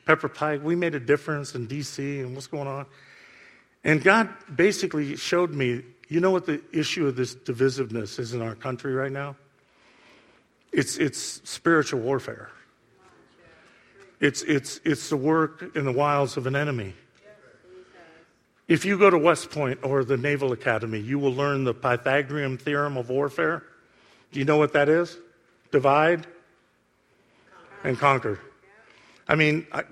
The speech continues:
I just came from D C. We were studying Revolutionary War. We're, my wife and I are history nerds. Look at the Revolutionary War. Look at the Civil War. It's always being flanked, right? Cut the troops off.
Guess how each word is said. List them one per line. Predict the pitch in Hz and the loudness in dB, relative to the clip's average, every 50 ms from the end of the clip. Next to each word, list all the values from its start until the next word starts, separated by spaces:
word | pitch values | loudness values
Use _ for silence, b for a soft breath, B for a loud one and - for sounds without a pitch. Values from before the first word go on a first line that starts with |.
| 143 - | -8 -2
I | 135 | 0
just | 143 156 156 - | 2 2 2 4
came | - 165 147 131 | 4 4 4 4
from | - 147 139 | 0 -4 -2
D | 123 143 139 | 0 -2 -2
C. | 127 - 160 135 117 113 | 0 0 0 2 2 4
We | 110 120 | 2 2
were | 123 123 123 | 2 2 0
studying | 117 - - 135 135 131 135 131 127 | 0 0 0 0 2 2 2 0 2
Revolutionary | 131 127 127 127 131 135 131 131 - - 139 123 120 123 | 2 2 2 2 0 -2 -2 -2 -4 -6 -4 -4 -4 -4
War. | 117 117 120 113 | -4 -4 -6 -6
We're, | 117 123 131 143 - B B B B B | -6 -8 -8 -8 -10 B B B B B
my | B 143 | B 4
wife | 143 143 143 139 - | 6 8 8 8 6
and | 156 151 | 4 0
I | 135 | 2
are | 135 | 2
history | 123 147 143 143 - 147 127 123 | 4 4 2 2 0 -2 -2 -2
nerds. | 120 120 117 113 110 - B B B B B B B | -2 -2 -4 -4 -6 -8 B B B B B B B
Look | 151 151 | 2 2
at | 170 156 | 4 4
the | 156 | 6
Revolutionary | 151 160 151 151 151 151 135 - - 143 123 | 6 6 6 6 2 2 0 0 0 0 0
War. | 120 127 123 117 | 2 4 2 4
Look | 135 147 | 4 2
at | 139 131 | 0 -2
the | 131 | -6
Civil | 117 - 160 131 131 | -2 -2 -2 0 0
War. | 131 127 113 - B B B B B | 2 2 0 0 B B B B B
It's | - - - | -8 -4 -2
always | 117 113 135 131 117 | 2 4 4 2 2
being | 104 104 147 135 127 | 2 2 2 2 2
flanked, | 120 - - - 123 139 135 120 101 101 - - | -2 -4 -6 0 2 2 2 2 0 -6 -8 -2
right? | 107 113 123 127 139 - B B B B B B B B | 2 4 4 4 2 -2 B B B B B B B B
Cut | B - 143 139 - - | B 2 2 2 2 2
the | 160 151 147 135 131 139 - - - - | 0 2 2 0 -2 -6 -12 -16 -14 -6
troops | - - 156 139 - - - | 0 2 2 2 0 0 0
off. | 147 135 135 117 98 - - - - - | 2 2 2 -2 -6 -8 -14 -20 -20 -20